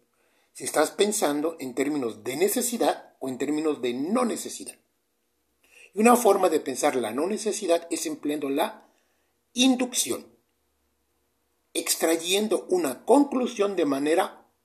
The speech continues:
probable. ¿Ok? Entonces, ese es el punto. Partes de unos casos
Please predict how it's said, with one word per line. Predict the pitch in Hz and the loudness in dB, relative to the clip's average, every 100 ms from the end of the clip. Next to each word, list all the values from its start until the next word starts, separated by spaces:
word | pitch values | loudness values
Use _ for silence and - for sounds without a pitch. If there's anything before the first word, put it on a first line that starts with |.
| _ _ _ | _ _ _
probable. | 202 160 107 - - - _ _ _ _ _ _ _ _ _ _ _ _ _ _ _ _ _ | 4 4 2 -6 -14 -16 _ _ _ _ _ _ _ _ _ _ _ _ _ _ _ _ _
¿Ok? | - | -8
Entonces, | - 202 _ 151 139 175 - _ _ _ | -6 -6 _ -8 -2 -4 -4 _ _ _
ese | 220 214 | 2 2
es | 185 | 2
el | 156 | -2
punto. | - 107 - _ _ _ _ _ - | -6 -12 -18 _ _ _ _ _ 6
Partes | 160 151 - 151 135 | 6 8 0 -4 -2
de | |
unos | 123 131 175 - | -4 -2 -4 -2
casos | - 208 190 233 247 - | 4 6 4 -6 -12 -16